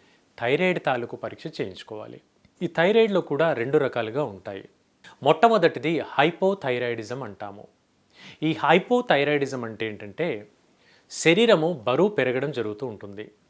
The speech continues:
ఉన్నట్టుండి ఒక ఐదు నుంచి పది కిలోల వరకు బరువు పెరగడం అధికంగా కనిపిస్తుంది. దాంతోపాటుగా జుట్టు రాలడం ఎక్కువగా కనిపిస్తుంది. కళ్ళు డ్రైగా ఉండడం కూడా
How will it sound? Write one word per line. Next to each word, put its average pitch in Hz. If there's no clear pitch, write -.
ఉన్నట్టుండి 151
ఒక 135
ఐదు 147
నుంచి 135
పది 127
కిలోల 139
వరకు 117
బరువు 120
పెరగడం 123
అధికంగా 113
కనిపిస్తుంది. 104
దాంతోపాటుగా 131
జుట్టు 131
రాలడం 143
ఎక్కువగా 117
కనిపిస్తుంది. 104
కళ్ళు 131
డ్రైగా 131
ఉండడం 120
కూడా 117